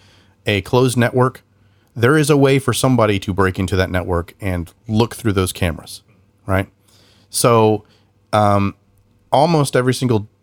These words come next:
child care facility now has camera systems, and some of them go as far as having camera systems that you can just pop up on your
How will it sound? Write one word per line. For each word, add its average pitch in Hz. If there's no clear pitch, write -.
child 117
care 104
facility 101
now 82
has 87
camera 156
systems, -
and 107
some 190
of 170
them 127
go 113
as 107
far 104
as 90
having 107
camera 117
systems 95
that 90
you 113
can 104
just -
pop 123
up 131
on 101
your 95